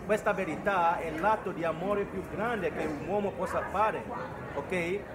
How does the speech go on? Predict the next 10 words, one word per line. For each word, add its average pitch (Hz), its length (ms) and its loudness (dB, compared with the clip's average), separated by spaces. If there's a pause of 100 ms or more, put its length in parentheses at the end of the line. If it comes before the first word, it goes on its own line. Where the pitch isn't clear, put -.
(380)
Avvisare 185 480 4
il 202 80 2
suo 196 240 0
prossimo 196 420 2
che, - 80 -2
"Guarda, 180 380 2
c'è - 140 0
un 170 180 0
pericolo 175 460 0
davanti", 165 540 2